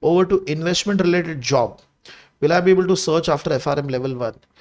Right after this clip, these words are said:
See, the, there are few points that you have to remember when you are doing this.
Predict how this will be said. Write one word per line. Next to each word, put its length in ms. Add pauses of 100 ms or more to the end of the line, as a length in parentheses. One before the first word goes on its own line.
(460)
See, 340
the, 160 (340)
there 100
are 100 (120)
few 280
points 320
that 120
you 60
have 100
to 60
remember 300
when 140
you 100
are 60
doing 300
this. 260